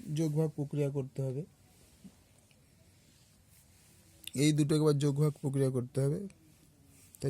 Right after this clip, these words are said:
যোগভাগ প্রক্রিয়া কি বলছে, x plus four B by x minus four B equal to two A plus A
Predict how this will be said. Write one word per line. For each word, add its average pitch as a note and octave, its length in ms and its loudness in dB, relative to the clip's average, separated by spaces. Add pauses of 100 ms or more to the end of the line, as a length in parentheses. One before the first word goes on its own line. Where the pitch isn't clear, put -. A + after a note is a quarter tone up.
যোগভাগ C#3 360 2
প্রক্রিয়া C#3+ 360 0
কি D3+ 60 2 (100)
বলছে, C#3 260 0 (1500)
x - 20 -6 (220)
plus B2+ 300 0 (1800)
four D3+ 240 0 (140)
B B2+ 40 -2 (720)
by A#2+ 180 2 (1120)
x D#3 40 -10 (220)
minus B2 380 -2 (560)
four D3+ 220 2 (140)
B - 20 -2 (1600)
equal C#3 320 0 (100)
to B2+ 100 -4 (960)
two D3 120 0 (140)
A - 20 0 (140)
plus B2 320 0 (280)
A - 20 0